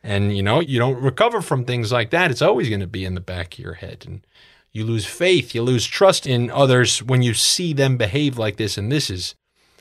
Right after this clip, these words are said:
like I said, unbelievably sinister, and it gets even worse. You just watch that thing. This person fakes their death,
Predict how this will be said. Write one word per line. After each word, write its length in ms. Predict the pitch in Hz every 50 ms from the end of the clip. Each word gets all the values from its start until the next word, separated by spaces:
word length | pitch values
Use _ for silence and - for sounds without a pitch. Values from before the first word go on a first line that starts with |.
| _ _
like 180 | - 104 107 -
I 100 | 101 101
said, 400 | 98 - - 107 98 92 87 - _ _ _ _ _ _ _ _ _ _ -
unbelievably 760 | 131 135 143 147 139 127 123 123 123 113 113 107 107 110 104
sinister, 440 | 92 - - 104 101 90 - - 104
and 200 | - 123 113 113
it 100 | 101 -
gets 280 | - 123 117 - -
even 280 | 123 113 104 107 104 104
worse. 340 | 104 110 104 98 90 - - _ _ _ _ _ _ _ _ -
You 200 | 131 147 208 233
just 220 | 202 220 190 160
watch 280 | 175 175 175 170 - -
that 200 | 180 170 160 160
thing. 360 | 170 170 165 165 165 156 - _ _
This 180 | - - 139 -
person 360 | - 135 120 104 - 95 92
fakes 560 | 87 - - - - - 160 165 160 - -
their 180 | - 127 113 110
death, 380 | 98 - 180 185 185 185 185